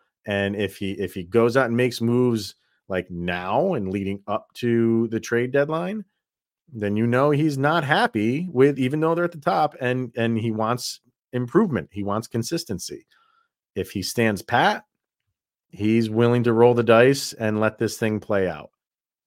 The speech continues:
And I really feel like how this season is going, how he reacts to it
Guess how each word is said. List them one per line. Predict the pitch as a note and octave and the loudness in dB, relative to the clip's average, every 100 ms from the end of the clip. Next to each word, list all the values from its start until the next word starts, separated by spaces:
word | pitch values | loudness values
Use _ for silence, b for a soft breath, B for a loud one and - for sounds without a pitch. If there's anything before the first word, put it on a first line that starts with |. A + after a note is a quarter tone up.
| _ G#2+ | _ -6
And | |
I | F#2+ | -4
really | F#2+ A#2 D3+ D3+ | 0 4 6 6
feel | C#3 D3 | 4 4
like | A2+ F2 | 4 2
how | - C3 C3+ | 0 2 6
this | C#3 - | 4 4
season | C#3+ C3+ B2+ | 0 -2 -2
is | A2 | -2
going, | G#2 A2 B2+ D3+ D#3 b b _ - | 0 2 0 -2 -6 b b _ -2
how | B2 | 0
he | A#2 - C3+ C#3 | 0 -4 0 0
reacts | C3+ C3 A2 A2 A#2 - | 2 2 2 0 -8 -2
to | E3+ | -2
it | G3 A#3 | 0 -6